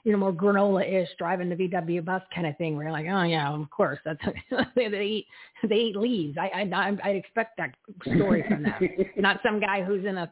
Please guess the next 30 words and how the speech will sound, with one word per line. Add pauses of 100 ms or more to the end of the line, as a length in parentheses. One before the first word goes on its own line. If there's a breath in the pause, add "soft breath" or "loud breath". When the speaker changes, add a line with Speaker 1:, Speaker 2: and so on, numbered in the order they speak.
Speaker 1:
three-piece
suit,
you
know,
in,
in
a
corporate
environment. (480 loud breath)
But
the,
all
the
people
that
have (100)
shared
that (100)
story, (920 soft breath)
they,
they,
they
are
those
business
people.
They
are
those, (340 loud breath)
those